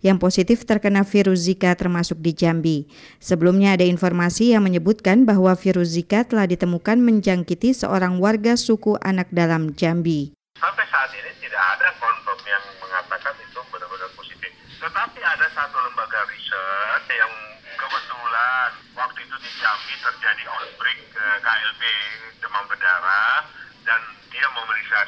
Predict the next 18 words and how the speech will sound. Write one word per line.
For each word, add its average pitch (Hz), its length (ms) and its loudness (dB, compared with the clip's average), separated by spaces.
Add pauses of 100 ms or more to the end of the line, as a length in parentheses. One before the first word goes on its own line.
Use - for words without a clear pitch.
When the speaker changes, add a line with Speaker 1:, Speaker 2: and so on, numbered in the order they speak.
Speaker 2:
sequencing 107 640 -6
darah, 98 720 0 (320)
ternyata 107 360 2 (200)
kok 170 160 -8
kelihatan 110 520 0 (120)
seperti - 300 -10 (100)
virus 101 440 -12 (120)
Zika. 90 720 0
Ini 165 240 -6
yang 131 180 0 (140)
sebenarnya 127 640 0
berkembang 107 480 -6
yang 98 160 -2 (160)
ada. - 100 -6 (220)
Pada 202 240 -2
kenyataannya, 147 720 -2
sampai 127 320 -4
saat 107 160 -2